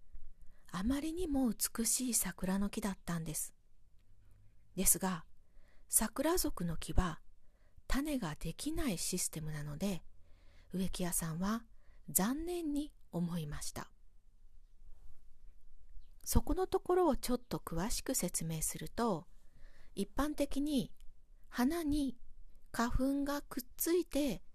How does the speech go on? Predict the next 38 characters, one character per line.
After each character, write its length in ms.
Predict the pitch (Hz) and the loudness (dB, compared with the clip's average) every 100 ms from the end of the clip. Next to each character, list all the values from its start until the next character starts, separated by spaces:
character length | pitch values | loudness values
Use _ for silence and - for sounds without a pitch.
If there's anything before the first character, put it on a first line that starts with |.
| - - - - | -14 -16 -10 2
種 300 | 262 247 220 | 6 6 6
が 140 | 170 | 4
で 160 | 175 180 | 2 0
き 180 | - | 0
る 220 | 233 220 220 | 2 2 2
シ 180 | - | 2
ス 140 | 196 - | 2 0
テ 100 | 160 | -2
ム 100 | 147 | -4
で 120 | 147 | -4
す 120 | - | -4
よ 120 | 156 | 0
ね。 260 | 220 254 202 - - - - - - - - - - - - - - | 4 4 4 -4 -14 -16 -18 -14 -12 -12 -12 -14 -14 -14 -14 -14 0
花 360 | 185 180 175 | 6 6 6
粉 40 | 196 | 2
は 220 | 226 - - - - | 0 -2 -10 -10 -6
蜂 600 | - 185 - 220 226 226 - - | 0 0 2 2 0 -2 -6 -10
と 100 | - | -8
か 240 | - - - - - - - | -8 -10 -12 -14 -16 -10 2
蝶 240 | 233 233 208 | 4 4 2
々 320 | 196 185 185 | 2 2 2
が 240 | 170 143 - - - 180 - | 0 -6 -8 -14 -8 0 2
運 100 | 165 | 2
ん 40 | |
で 80 | 151 | 0
い 60 | 151 | -6
き 120 | - | -8
ま 160 | 139 | -8
す。 160 | - - - - - - - - - - - - - - - - | -8 -12 -14 -18 -14 -14 -12 -12 -12 -16 -16 -16 -14 -16 -18 -12
ソ 200 | - 196 | -2 2
メ 200 | 214 269 | 4 4
イ 40 | 285 | 2
ヨ 120 | 311 | 2
シ 160 | - | 2
ノ 120 | 240 196 | 2 2
の 100 | 156 | -2
花 360 | - 175 202 | -2 0 0
に 360 | 196 220 202 | 2 4 4